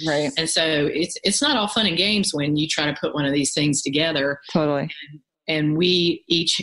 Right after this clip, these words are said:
Speaker 2: committed a certain amount of money. I mean, we paid for this out of our own pocket.
Speaker 1: Yes.
Speaker 2: We had
Speaker 1: Yeah.
Speaker 2: very little sponsorship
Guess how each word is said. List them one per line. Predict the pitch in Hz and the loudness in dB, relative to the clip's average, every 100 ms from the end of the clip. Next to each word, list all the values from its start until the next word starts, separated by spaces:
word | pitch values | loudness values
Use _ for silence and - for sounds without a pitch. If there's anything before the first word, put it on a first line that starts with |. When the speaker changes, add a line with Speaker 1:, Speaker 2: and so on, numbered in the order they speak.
| - | -4
Speaker 2:
committed | 165 156 160 156 | 0 2 2 2
a | 147 | 0
certain | - 160 147 | 0 0 0
amount | 151 151 | 0 2
of | 151 | 2
money. | 156 214 160 | 2 2 2
I | 147 | 2
mean, | 151 | 2
we | 165 208 | 2 0
paid | 175 175 | 0 0
for | 165 | 0
this | 151 151 143 | -2 0 -2
out | 139 | -2
of | |
our | 139 | -2
own | 143 147 | -2 -2
pocket. | 151 190 190 - | -2 -2 -2 0
Speaker 1:
Yes. | - - | 0 -2
Speaker 2:
We | 170 160 | -6 -10
had | - | -8
Speaker 1:
Yeah. | - - | -4 -2
Speaker 2:
very | 196 240 202 | 0 -2 -2
little | 151 143 | -4 -4
sponsorship | - 151 143 156 - 151 | -4 -4 -4 -2 -2 -2